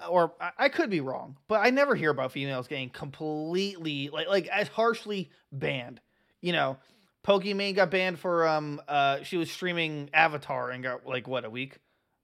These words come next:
Which, I mean, like, I, they probably had to do for legality reasons, but, you know, we don't know about Doctor Disrespect. I could, if I looked up right now, which I am, like, a list of permanently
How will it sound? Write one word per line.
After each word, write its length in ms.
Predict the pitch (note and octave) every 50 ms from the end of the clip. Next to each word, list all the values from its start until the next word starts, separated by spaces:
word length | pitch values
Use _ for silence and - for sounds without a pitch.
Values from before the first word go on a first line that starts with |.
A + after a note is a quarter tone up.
| _ _ _ -
Which, 220 | G#3 A3 G#3 G#3+ C4
I 80 | A3 A#3
mean, 300 | A3 G#3+ G3 F#3 E3+ C#3 - _ _ _ _ _ _ -
like, 220 | F3 F3 F3 E3+ -
I, 120 | F3+ F#3+
they 120 | G3 G3 F#3+
probably 260 | G3+ A3 G3+ F#3+ E3
had 120 | F3 F#3
to 60 | E3 D#3+
do 100 | D#3+ C#3+
for 160 | - D#3 C#3
legality 580 | C3+ C#3+ C3+ - C3+ C3+ C#3+ C#3+ C#3 C3 B2+
reasons, 500 | A#2 A#2 A#2+ B2 A2+ A#2 C3+ C#3 C3+ - - _ _ _ _ _ _ _ _ _ _ _ C3
but, 500 | C#3+ C#3 C#3 C3+ B2 B2 B2+ A#2+ - -
you 120 | D3+ D3+
know, 100 | D3 C3+
we 80 | C#3+ D#3+
don't 140 | E3+ F3+ F3
know 100 | E3+ E3+
about 180 | E3 E3 D#3+ C#3+
Doctor 300 | D#3 D3 C#3+ C#3 F3 D#3
Disrespect. 680 | C3 C3+ A#2 A#2+ B2+ A#2 - - C#3 B2+ C3 C3+ - C#3+
I 120 | D#3 G3+
could, 120 | G#3 E4 C#4+ -
if 100 | - F3+
I 120 | G#3 C#4+
looked 260 | E4+ D4+ C#4 - - A#3
up 140 | G3+ D3+
right 160 | D3 D#3+ F3 C#3
now, 180 | C#3+ C3+ C3
which 140 | C3 C3 C3+
I 100 | C#3+ C#3
am, 220 | B2+ A#2 A#2+ A#2 - - - - - _ _ _ -
like, 320 | D3+ D3 D3 D3 - - D#3
a 160 | C#3 C#3 C#3
list 420 | C3+ C3+ C#3 E3 F3+ F3+ - - E3+
of 160 | D3 C#3+ C#3
permanently 880 | - - E3 D#3+ E3 E3+ E3+ E3+ E3+ D#3+ E3 E3 D#3+ D#3+ D#3+ D#3 C#3+